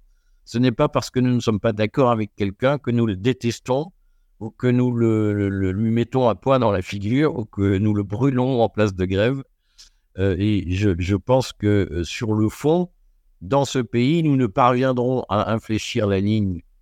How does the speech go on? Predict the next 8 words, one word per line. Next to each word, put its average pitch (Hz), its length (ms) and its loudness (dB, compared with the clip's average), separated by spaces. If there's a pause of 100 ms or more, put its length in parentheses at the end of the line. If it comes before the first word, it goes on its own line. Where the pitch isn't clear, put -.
(360)
euh, 82 60 -12
sur 98 300 -4
l'Europe 95 440 0 (160)
que 135 140 -2
si 156 400 -4
et 123 100 0
seulement 120 460 -2
si 147 360 -6